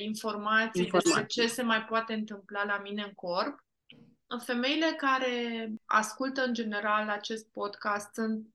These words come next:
Speaker 1: au undeva, cele mai multe dintre ele, peste treizeci și cinci de ani. Știu
Speaker 2: Da.
Speaker 1: că sunt și, uh, doamne mai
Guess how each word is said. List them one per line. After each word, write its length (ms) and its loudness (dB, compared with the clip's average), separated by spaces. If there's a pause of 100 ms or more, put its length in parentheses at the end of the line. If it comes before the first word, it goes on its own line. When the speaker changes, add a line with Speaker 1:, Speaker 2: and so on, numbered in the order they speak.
(140)
Speaker 1:
au 280 6
undeva, 640 2
cele 140 -2
mai 120 0
multe 240 0
dintre 280 -4
ele, 220 -4
peste 300 -6
treizeci 400 -8
și 120 -6
cinci 340 -8
de 160 -6
ani. 380 -4 (360)
Știu 260 2
Speaker 2:
Da. 80 4
Speaker 1:
că 180 2
sunt 280 -2
și, 680 0
uh, 640 -6 (520)
doamne 340 4
mai 200 -2